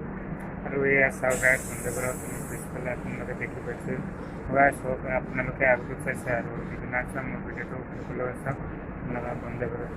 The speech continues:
পুৰা ভিডিঅ'টো দেখাইছোঁ আপোনালোকক। হয়, মই অকণ আগফালে আহোঁ। এয়া চাওক গাইছ, বন্দে ভাৰত। ইমান ধুনীয়া, মানে ট্ৰেইনটোত এবাৰ উঠা নাই, উঠিব লাগিব।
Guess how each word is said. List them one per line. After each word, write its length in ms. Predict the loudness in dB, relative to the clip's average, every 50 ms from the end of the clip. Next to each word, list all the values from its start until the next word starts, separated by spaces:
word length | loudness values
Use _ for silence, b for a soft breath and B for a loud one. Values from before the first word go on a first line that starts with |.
| -8 -8 -6
পুৰা 180 | 0 2 4 4 4
ভিডিঅ'টো 300 | 4 2 2 0 -2 -2 -4 -6
দেখাইছোঁ 380 | -6 -4 -4 -4 -6 -6 -6 -6
আপোনালোকক। 360 | -6 -4 -4 -4 -4 -4 -6 -6 -6 -6 -6 -6 -6 -6 -6 -6 -4 -6 -4 -4
হয়, 220 | 0 2 4 4 4 2 0 -2 0
মই 80 | 0 2
অকণ 180 | 4 4 6 6 6
আগফালে 280 | 4 4 0 2 2 4 4
আহোঁ। 220 | 2 0 -4 -4 -4 -4 -6 -6 -6 -6 -6 -6 -6 -6 -4 -4 -4 -4 -4 -6 -6 -6 -6 -6 -6 -6 -6 -8 -8 -6 -4 -4 -4 -4 -4 -4 -4 -4 0 4 6
এয়া 140 | 8 8 8 6 6
চাওক 200 | 4 4 4 4 0 0
গাইছ, 220 | 0 2 2 2 2 0 -2 -2 -2 0 2
বন্দে 240 | 2 4 4 4 4 4
ভাৰত। 220 | 4 2 2 0 0 -2 -4 -4 -4 -4 -4 -4 -4 -4 -6 -6 -4 -4 -4 -2 0 0 0 -2 -4 -4 -4 -4 0 4 8
ইমান 220 | 10 10 10 10 10 8 6
ধুনীয়া, 260 | 6 6 6 6 4 4
মানে 180 | 2 2 2 2 2 0 4
ট্ৰেইনটোত 340 | 6 6 8 8 8 10 10 10 12
এবাৰ 180 | 12 10 8 6 6
উঠা 180 | 4 4 4 4 4 4
নাই, 200 | 4 4 4 4 2 0 0 -2 -2
উঠিব 220 | 0 2 2 4 4 4
লাগিব। 160 | 4 4 2